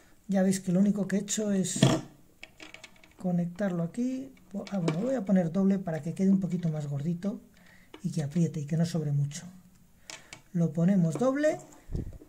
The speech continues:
Ya veis que está ahí doble y atornillamos. Tiene que quedar muy bien atornillado,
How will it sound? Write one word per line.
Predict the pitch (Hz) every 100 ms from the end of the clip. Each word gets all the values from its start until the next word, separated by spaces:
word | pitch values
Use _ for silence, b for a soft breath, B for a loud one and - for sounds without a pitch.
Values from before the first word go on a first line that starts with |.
| - - - - - _ _ -
Ya | 190
veis | 190
que | -
está | - 151
ahí |
doble | 160 240 269 269 -
y | 190
atornillamos. | 170 160 151 151 160 131 - - - - - - - B B B B B B B _
Tiene | 247 277 262
que | 233
quedar | 214 254 277 - - -
muy | 196 226 302 277
bien | 254 269
atornillado, | 240 202 170 180 175 160 143